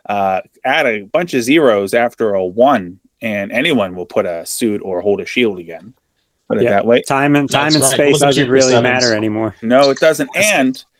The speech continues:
Speaker 1: also to put in there, I would love just an awkward special where, uh, Steve Rogers goes back in time to the forties,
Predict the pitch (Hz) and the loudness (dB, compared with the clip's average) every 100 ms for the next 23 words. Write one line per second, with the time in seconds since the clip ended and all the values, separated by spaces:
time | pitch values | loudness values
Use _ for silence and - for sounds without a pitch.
0 | _ _ _ 180 170 143 131 143 117 110 | _ _ _ 0 2 0 0 0 2 0
1 | 107 101 98 _ _ _ - 180 285 185 | 0 0 -4 _ _ _ -2 0 2 2
2 | 123 135 120 117 120 - - 117 147 143 | 2 2 2 -2 -2 -2 0 0 2 2
3 | 120 104 - - - 120 - 98 90 - | 2 0 -10 -6 -2 -2 -2 -4 -6 -2
4 | 107 107 104 98 _ _ _ 117 104 90 | 2 2 2 -2 _ _ _ 0 0 0
5 | - 165 143 117 123 147 127 117 104 107 | -2 -2 2 2 2 0 -2 -2 -2 -6
6 | 110 120 101 107 101 107 120 - 98 90 | -6 -8 -8 -6 -4 -4 -6 -6 -8 -4
7 | 107 107 120 135 | -2 0 0 -2